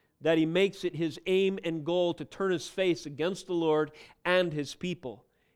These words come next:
Yet, even in this, f-, uh, even in this situation when we are surrounded by lions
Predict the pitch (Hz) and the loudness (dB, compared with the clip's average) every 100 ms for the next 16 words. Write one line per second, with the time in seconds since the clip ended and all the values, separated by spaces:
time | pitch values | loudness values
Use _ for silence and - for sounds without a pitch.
0 | _ 135 156 127 - 170 196 202 196 185 | _ 2 2 2 -6 -4 4 6 6 4
1 | 175 180 170 127 - - _ _ - - | 4 4 4 2 -10 -18 _ _ -14 -14
2 | - 151 160 185 220 240 196 190 214 214 | -10 -12 -10 2 4 6 4 4 2 2
3 | 214 214 214 190 175 - 143 139 143 165 | -4 -4 0 4 4 2 -6 -6 0 2
4 | 185 - - 160 170 175 156 123 143 139 | 0 -2 -2 2 4 4 0 0 0 0
5 | 143 165 160 127 117 - | -2 0 0 -4 -10 -16